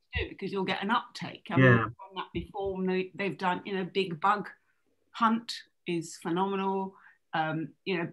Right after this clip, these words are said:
Speaker 1: growing seeds that were taken to space, low, thousands of schools. So there are ways of doing it.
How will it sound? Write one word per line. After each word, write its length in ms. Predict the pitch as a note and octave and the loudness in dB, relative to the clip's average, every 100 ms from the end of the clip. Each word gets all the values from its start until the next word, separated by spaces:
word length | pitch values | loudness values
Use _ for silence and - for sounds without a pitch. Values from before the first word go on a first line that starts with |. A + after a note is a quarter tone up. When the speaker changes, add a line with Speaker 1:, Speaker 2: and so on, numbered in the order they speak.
| - | -8
Speaker 1:
growing 420 | - G#3+ G#3 G3+ | 2 4 4 0
seeds 460 | F#3+ - G3+ G3 E3+ | -4 -2 -2 -2 -4
that 180 | G3 - | -8 -4
were 80 | F#3+ | -4
taken 440 | A3 G3 G3 F#3 | -2 -2 -2 -6
to 100 | F3+ | -6
space, 720 | - - F#3+ G#3 G3+ - - _ | -10 -4 -4 -4 -6 -12 -16 _
low, 240 | F3+ G3+ G3+ G#3+ | -4 -2 -4 -2
thousands 400 | G3+ F#3+ F#3 G3 | 0 2 2 0
of 120 | F#3+ | -8
schools. 420 | - G#3 G#3 G3 | -8 -8 -8 -6
So 100 | G#3 | -4
there 140 | G3 G3+ | -2 -4
are 120 | G#3 | 0
ways 360 | A#3+ C#4 A3+ G3+ | 0 2 0 -4
of 100 | E3+ | -2
doing 320 | G#3+ F3 - | 0 -2 -4
it. 300 | F3+ - | -10 -10